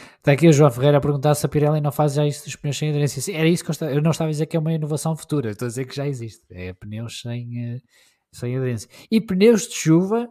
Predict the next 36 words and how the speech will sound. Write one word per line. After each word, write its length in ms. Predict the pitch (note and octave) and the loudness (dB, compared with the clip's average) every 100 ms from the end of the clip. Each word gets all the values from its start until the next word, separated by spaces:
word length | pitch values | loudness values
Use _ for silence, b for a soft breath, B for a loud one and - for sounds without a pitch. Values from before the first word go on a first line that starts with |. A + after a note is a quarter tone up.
| D3 | -8
que 60 | G3 | -6
não 160 | F#3+ | -4
escoam 460 | E3+ - - F3+ E3+ | -6 -8 -12 -8 -4
água. 420 | D3 C#3+ B2 G#2 | -2 -2 -4 -6
<laughs> 580 | G2+ C#3+ - - - - | -2 0 -2 -10 -20 -10
Para 100 | C#3 | -4
mim 160 | C#3 B2 C3+ | -2 -2 -4
é, 220 | C3 C#3 B B B G#2 G2+ | -6 -8 B B B -14 -12
essa 260 | A#2+ A2+ A#2 | -8 -6 -6
para 160 | A2+ A2+ | -6 -4
mim 200 | A#2+ A#2 | -4 -4
é 80 | |
das 240 | G#2 A2+ A2 | -2 -4 -4
melhores 360 | G#2+ G2+ - | -6 -6 -6
que, 480 | - - G2+ G2 F#2+ F#2 _ _ b b b b | -12 -14 -12 -12 -14 -20 _ _ b b b b
eh, 240 | G2+ G2+ F2+ | -8 -8 -8
das 260 | F#2 A2 - | -10 -10 -8
melhores 180 | G#2 | -8
que 160 | - F#2 | -8 -14
há. 80 | F2 B B B | -14 B B B
E 160 | F3 G3 | 2 2
um 80 | F#3 | 2
sistema 580 | - - - B3 G3+ E3 | -2 -4 -2 -2 4 4
de 60 | |
ultrapassagens 1000 | D#3 D3 C#3 B2+ B2+ A#2+ B2+ F#3 - - b b b _ | 4 2 0 0 2 0 0 -4 -8 -16 b b b _
que 100 | - | -2
não 300 | E3 F3+ G3+ | 4 6 6
promove 380 | F#3+ E3 E3 D3+ | 4 4 2 0
ultrapassagens. 800 | D#3 E3+ E3+ D#3+ - - - - _ _ - - _ _ B B B B B _ - | -2 -4 -2 -2 -4 -8 -14 -18 _ _ -20 -20 _ _ B B B B B _ -6
Pronto, 160 | A2+ F#2+ | -6 -4
já 140 | A#2+ | -4
chego. 260 | - G2+ - b b b b | -4 -8 -10 b b b b
Eh, 240 | B2 B2 B2 | -2 0 0
o 180 | B2+ D#3+ | -2 -2
meu 140 | E3+ | 0
tarot. 360 | E3+ C3+ F2 | 2 0 -2